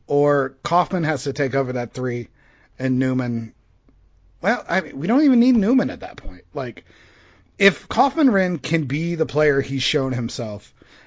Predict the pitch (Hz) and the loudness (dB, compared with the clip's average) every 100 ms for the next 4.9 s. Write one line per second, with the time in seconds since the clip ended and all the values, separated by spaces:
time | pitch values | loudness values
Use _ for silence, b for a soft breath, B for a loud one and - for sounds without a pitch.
0 | b 107 156 185 180 170 151 139 - 135 | b -8 -4 -4 -2 -2 -2 -4 -4 -4
1 | 120 123 - 160 220 196 180 160 151 151 | -4 -6 -2 0 2 0 -2 0 0 -2
2 | 147 127 147 135 - 127 - 127 113 104 | -4 -2 -2 -2 -4 -8 -6 -6 -6 -8
3 | - b b b b 180 214 240 226 220 | -14 b b b b -4 0 2 2 0
4 | b b b - 175 185 175 180 160 | b b b -2 2 2 0 -4 -6